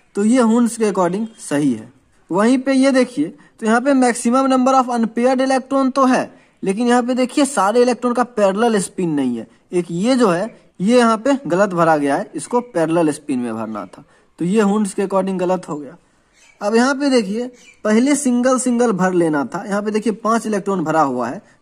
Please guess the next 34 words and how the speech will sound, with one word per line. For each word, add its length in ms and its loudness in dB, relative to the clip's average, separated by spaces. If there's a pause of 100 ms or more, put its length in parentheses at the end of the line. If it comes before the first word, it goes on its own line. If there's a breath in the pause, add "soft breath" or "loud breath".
तो 60 0
ये 180 0
इलेक्ट्रॉन 380 0
यहाँ 200 0
नहीं 240 0
आना 200 -2
चाहिए 280 -2
था, 200 -14 (280 soft breath)
एक 160 -4
इलेक्ट्रॉन 420 -6
यहाँ 260 -4
आना 180 -8
चाहिए 380 -16
था, 180 -20 (260 soft breath)
तो 120 4
ये 140 2
सही 220 -2
होता, 260 -4
तो 140 -10
ये 180 0
भी 80 -2
गलत 300 -2
हो 80 -6
गया। 140 -10
तो 380 -14
इस 80 -6
तरह 160 0
से 80 0
हमारा 300 -2 (300)
ए 180 0
आंसर 320 -2
हो 140 -2
गया, 220 -6 (300 soft breath)
ये 220 -2